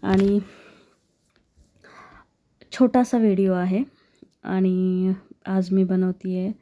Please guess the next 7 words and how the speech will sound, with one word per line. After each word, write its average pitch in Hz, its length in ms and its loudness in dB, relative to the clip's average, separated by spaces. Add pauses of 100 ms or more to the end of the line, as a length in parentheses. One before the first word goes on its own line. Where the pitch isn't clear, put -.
(460)
म्हणजे 202 360 2 (840)
माझी 196 420 -2
तब्येत 190 220 0
ठीक 196 260 -4
नव्हती 190 300 0
आणि 190 220 2
मी 190 300 2